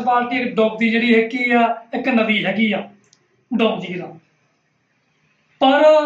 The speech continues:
ਜਦੋਂ ਪਾਰਟੀ ਵਿੱਚ ਖਾਧਾ ਪੀਤਾ ਹੋਵੇ, ਪਾਰਟੀ ਨੇ ਮਾਣ ਸਤਿਕਾਰ ਦਿੱਤਾ ਹੋਵੇ, ਉਹਦੀ ਡੁੱਬਦੀ ਬੇੜੀ ਦੇਖ, ਜਦੋਂ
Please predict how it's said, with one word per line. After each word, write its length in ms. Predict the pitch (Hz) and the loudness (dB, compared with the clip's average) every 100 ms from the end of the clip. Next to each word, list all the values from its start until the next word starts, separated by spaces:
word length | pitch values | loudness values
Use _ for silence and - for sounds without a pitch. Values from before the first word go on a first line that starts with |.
| 285 - _ _ _ _ 240 | -2 -10 _ _ _ _ -12
ਜਦੋਂ 840 | 175 247 285 302 294 294 285 - - _ _ - | -4 2 4 4 4 2 0 -6 -20 _ _ 0
ਪਾਰਟੀ 420 | 254 254 254 269 | 4 4 2 -2
ਵਿੱਚ 260 | 269 269 277 277 262 - - - | 0 0 0 0 -2 -4 -12 -4
ਖਾਧਾ 320 | 254 262 302 | -2 2 2
ਪੀਤਾ 300 | 285 262 254 | 0 0 2
ਹੋਵੇ, 340 | 214 220 208 180 - - _ _ _ _ _ - | 2 -2 -4 -8 -12 -20 _ _ _ _ _ -4
ਪਾਰਟੀ 360 | 269 262 262 269 | 2 4 4 0
ਨੇ 140 | 285 | 0
ਮਾਣ 260 | 262 240 262 | 0 2 2
ਸਤਿਕਾਰ 380 | 254 240 254 247 | 0 0 2 2
ਦਿੱਤਾ 240 | 233 254 208 | 0 0 0
ਹੋਵੇ, 300 | 226 226 220 - - - - - - _ - | 2 2 0 -4 -16 -20 -20 -20 -20 _ -10
ਉਹਦੀ 300 | 262 277 285 | -2 2 2
ਡੁੱਬਦੀ 500 | 208 233 233 254 262 202 - | 2 2 0 0 -2 -4 0
ਬੇੜੀ 320 | 220 233 233 233 | 2 2 0 -2
ਦੇਖ, 380 | 214 214 240 240 - - _ - - - - - 175 | -2 0 0 -4 -10 -20 _ -20 -20 -20 -20 -10 -2
ਜਦੋਂ 320 | 233 262 | 0 2